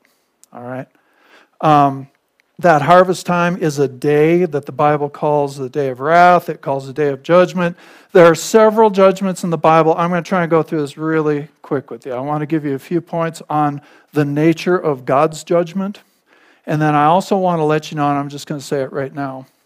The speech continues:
this is, this parable is talking about the final judgment, what, uh, what we see as in the book of Revelation, the great white throne judgment.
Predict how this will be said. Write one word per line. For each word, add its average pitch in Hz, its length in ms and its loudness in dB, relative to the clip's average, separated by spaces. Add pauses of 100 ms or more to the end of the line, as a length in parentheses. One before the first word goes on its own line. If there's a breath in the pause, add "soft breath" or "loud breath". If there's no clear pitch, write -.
(520 soft breath)
this 233 420 4
is, 196 200 -4
this 220 320 0
parable 180 440 2
is 147 100 -2
talking 160 420 2
about 147 340 0
the 113 80 -8
final 170 640 -2
judgment, 135 640 -6 (200)
what, 147 360 -4 (220)
uh, 135 440 -2 (100)
what 147 200 -4
we 151 140 -6
see 170 400 -2
as 147 340 0
in 147 80 -14
the 131 80 -14
book 151 220 -6
of 139 60 -14
Revelation, 139 520 -6
the 127 80 -14
great 147 360 -4 (100)
white 139 360 -2
throne 131 480 -10
judgment. - 520 -12